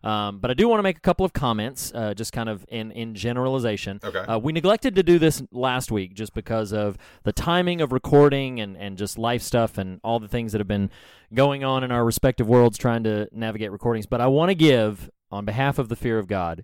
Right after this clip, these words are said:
Speaker 1: huge, gigantic, enormous uh, fantastical props to one Mister Steve Beckley for
Speaker 2: Beckles.
Speaker 1: his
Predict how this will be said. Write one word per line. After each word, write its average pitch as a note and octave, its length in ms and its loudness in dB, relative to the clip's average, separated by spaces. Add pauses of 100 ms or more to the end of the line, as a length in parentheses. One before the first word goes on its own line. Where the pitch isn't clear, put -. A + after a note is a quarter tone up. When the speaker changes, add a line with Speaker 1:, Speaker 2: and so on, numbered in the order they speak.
(120)
Speaker 1:
huge, G#3+ 840 -4 (360)
gigantic, C#3+ 960 -2
enormous B2+ 880 -2 (380)
uh, G#2 380 -4
fantastical C3+ 840 -4
props - 580 -2 (560)
to B2 100 6
one A2+ 160 4
Mister A2 240 -2
Steve G2 320 -8
Beckley F2+ 380 -10
for F#2+ 720 -2
Speaker 2:
Beckles. D2+ 360 -12
Speaker 1:
his A2+ 300 -4